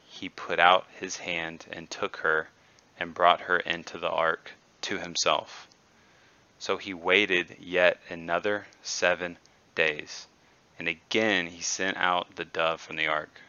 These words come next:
The dove came to him toward evening, and behold, in her beak was a freshly picked olive leaf. So Noah knew that the water was abated from the earth.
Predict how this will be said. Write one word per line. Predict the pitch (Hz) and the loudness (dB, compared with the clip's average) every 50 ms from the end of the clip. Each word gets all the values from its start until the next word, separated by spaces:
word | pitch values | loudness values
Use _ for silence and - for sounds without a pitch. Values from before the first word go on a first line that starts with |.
| - _ _ _ _ - - - - - _ _ _ _ _ | -20 _ _ _ _ -20 -20 -20 -20 -20 _ _ _ _ _
The | - 87 | -10 -6
dove | - - 92 95 98 98 - | 0 4 4 4 4 2 -2
came | - - - 117 113 113 107 | -6 -6 -4 -4 -4 -4 -6
to | - - | -8 -8
him | 92 87 90 90 90 87 | -8 -6 -6 -6 -8 -10
toward | - - - 87 85 82 | -10 -6 -4 -4 -4 -4
evening, | 87 85 80 - - 85 - - - - - - - _ _ _ - | -6 -10 -10 -10 -12 -12 -12 -14 -18 -20 -20 -20 -20 _ _ _ -12
and | 92 90 | -4 -4
behold, | 113 - - - 95 98 101 107 113 110 - - | -4 -4 -2 -2 0 0 0 0 -2 -4 -8 -12
in | - 107 113 117 | -8 -6 -6 -6
her | 120 117 135 135 139 | -4 -2 -2 -2 -2
beak | 131 113 - 120 110 101 - - - - - _ _ _ _ _ _ _ _ _ _ _ _ | -4 -6 -4 -4 -4 -4 -6 -8 -12 -14 -14 _ _ _ _ _ _ _ _ _ _ _ _
was | 92 92 90 - | -6 -6 -4 -4
a | 85 82 | -6 -8
freshly | - - - - - - 101 104 107 - - - 117 123 123 127 127 - _ _ _ _ _ _ _ _ | -10 -14 -20 -4 4 6 6 6 6 4 0 0 -2 -6 -6 -8 -10 -16 _ _ _ _ _ _ _ _
picked | - - 120 110 - - _ - - - - _ _ _ _ _ _ _ | -6 -2 -2 -2 -2 -4 _ -20 -20 -20 -20 _ _ _ _ _ _ _
olive | - - 90 95 95 90 85 - - | 4 6 6 6 6 4 0 -4 -6
leaf. | 73 76 - - - - - - - - - _ _ - _ _ _ _ _ _ _ _ _ | -6 -6 -6 -6 -10 -14 -18 -20 -20 -20 -20 _ _ -20 _ _ _ _ _ _ _ _ _
So | - - - 90 | -8 -6 -6 -6
Noah | 87 87 92 95 104 113 117 113 | -4 0 2 2 4 4 4 2
knew | 104 104 107 104 95 90 82 82 87 87 - _ _ _ _ _ _ _ _ | 0 -2 -2 -2 -2 -2 -2 -4 -6 -10 -14 _ _ _ _ _ _ _ _
that | - 90 - | -8 -8 -8
the | - 90 - | -8 -8 -2
water | 87 92 98 107 110 101 90 82 78 78 - - - _ - | 6 10 10 12 12 10 8 6 4 0 -4 -10 -18 _ -10
was | 92 90 85 | -8 -8 -8
abated | 85 80 87 85 85 - - - 82 80 80 - - _ _ _ _ _ _ _ _ _ _ _ _ _ _ _ _ _ _ _ | -4 -2 0 0 0 -2 -4 -6 -8 -8 -8 -14 -20 _ _ _ _ _ _ _ _ _ _ _ _ _ _ _ _ _ _ _
from | - - 90 85 82 | -6 -4 -2 -2 -2
the | 82 82 85 | -4 -4 -2
earth. | 85 85 85 - - - - | -2 -4 -4 -6 -12 -20 -20